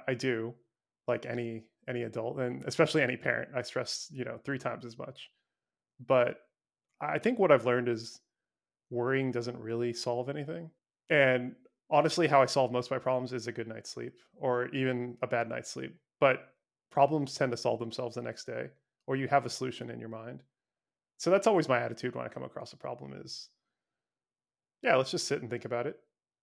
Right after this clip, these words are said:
And that's, that's my ideal self, in, in reality, you know, the real self is I get heated, I get angry, I, I make rash decisions sometimes. You know, if someone cuts me off on the highway, you know, I, I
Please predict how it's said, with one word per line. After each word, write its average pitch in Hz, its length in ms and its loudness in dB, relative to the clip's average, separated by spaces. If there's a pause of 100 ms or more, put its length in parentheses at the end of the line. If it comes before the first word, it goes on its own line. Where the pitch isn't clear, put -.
(240)
And 135 320 4 (200)
that's, 190 260 6
that's 170 240 6
my 175 80 8
ideal 120 260 4
self, - 460 -6 (500)
in, 147 220 6
in 135 160 0
reality, 160 400 10
you 135 120 2
know, 123 100 4
the 117 100 -2
real 123 220 2
self 120 320 0
is 120 320 -4 (640)
I 131 80 0
get 139 160 2
heated, 123 380 -2
I 127 100 0
get 131 140 0
angry, 123 560 -2 (420)
I, 139 100 8
I 135 160 6
make 131 260 2
rash 123 260 0
decisions 120 460 -6
sometimes. 123 920 -6 (120)
You 131 100 -6
know, 120 160 2
if 120 80 -4
someone 139 160 -2
cuts - 200 -4
me 139 60 0
off - 120 -4
on 127 60 -8
the 123 60 -6
highway, 123 520 -4
you 147 80 -14
know, 139 100 -6
I, 139 320 -10
I 135 80 -8